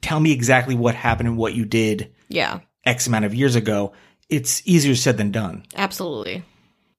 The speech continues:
Speaker 1: I know Serial just needed a plug. I know they needed to,
Speaker 2: Yeah, they're a
Speaker 1: there's
Speaker 2: little up-and-coming podcast
Speaker 1: Yeah, you
Speaker 2: called
Speaker 1: might wanna check
Speaker 2: Serial.
Speaker 1: them out. You, you heard it here first.
Speaker 2: Mm-hmm.
Speaker 1: Juan Catalan, he called his girlfriend,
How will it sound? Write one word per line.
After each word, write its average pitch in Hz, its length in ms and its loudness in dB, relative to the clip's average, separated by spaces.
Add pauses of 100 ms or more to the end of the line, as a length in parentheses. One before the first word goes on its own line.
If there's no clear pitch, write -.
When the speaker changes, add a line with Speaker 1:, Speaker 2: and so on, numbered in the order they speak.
(460)
Speaker 1:
I 143 80 0
know 127 80 2
Serial 113 360 2
just 101 200 -4
needed 98 220 -2
a 95 40 -4
plug. 98 460 -8
I 95 40 -6
know 98 200 -4
they 92 100 -10
needed 92 380 -10
to, 107 80 -8
Speaker 2:
Yeah, 170 260 2
they're 277 220 2
a - 20 2
Speaker 1:
there's 415 140 4
Speaker 2:
little 381 120 2
up-and-coming 208 520 2
podcast 156 420 -2
Speaker 1:
Yeah, 170 140 8
you 151 60 6
Speaker 2:
called 156 80 2
Speaker 1:
might 170 100 6
wanna 160 120 6
check 190 100 2
Speaker 2:
Serial. 214 200 6
Speaker 1:
them 277 80 4
out. 123 220 0
You, 120 120 -6
you 135 140 -2
heard 151 120 2
it 143 60 -2
here 151 120 0
first. 120 500 0
Speaker 2:
Mm-hmm. 220 200 -2 (440)
Speaker 1:
Juan 131 220 2
Catalan, 131 420 4
he 120 240 0 (240)
called 123 260 2
his 147 120 -2
girlfriend, 117 720 -2